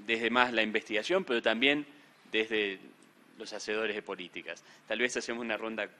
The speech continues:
corta con Claudia, este, David y Juan Pablo. Gracias.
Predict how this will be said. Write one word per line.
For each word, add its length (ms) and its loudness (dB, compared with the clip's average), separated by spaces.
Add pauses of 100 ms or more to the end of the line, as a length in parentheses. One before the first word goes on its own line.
(280)
corta 240 -4
con 380 -8
Claudia, 520 -2 (400)
este, 280 -8
David 320 -6
y 180 -10
Juan 220 -10
Pablo. 180 -6 (180)
Gracias. 280 -14